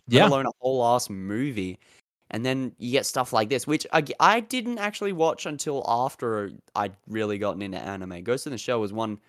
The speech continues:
Speaker 1: that I got around to late, only, like, a year or two
Speaker 2: Yeah.
Speaker 1: ago. Um, before that, it's like, I don't know, I'd seen Cowboy Bebop.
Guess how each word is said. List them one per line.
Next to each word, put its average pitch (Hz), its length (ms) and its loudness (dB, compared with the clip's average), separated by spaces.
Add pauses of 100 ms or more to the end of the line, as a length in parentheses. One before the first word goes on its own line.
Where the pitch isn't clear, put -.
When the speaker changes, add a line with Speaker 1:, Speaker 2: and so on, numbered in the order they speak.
(220)
Speaker 1:
that 101 100 -8
I 104 80 0
got 110 180 0
around 104 260 0
to 92 200 -14
late, 120 320 4
only, 117 220 -4
like, 104 180 -2
a 95 80 -4
year 110 320 -2
or 104 60 0
two 95 160 -4
Speaker 2:
Yeah. 104 180 0
Speaker 1:
ago. 101 300 -2 (480)
Um, 110 380 -2 (100)
before 127 380 0
that, 110 340 4
it's - 180 -6
like, 107 160 4
I 113 140 2
don't 101 100 -2
know, 98 100 -2
I'd 120 180 6
seen 127 200 -4
Cowboy 113 300 2
Bebop. 110 420 0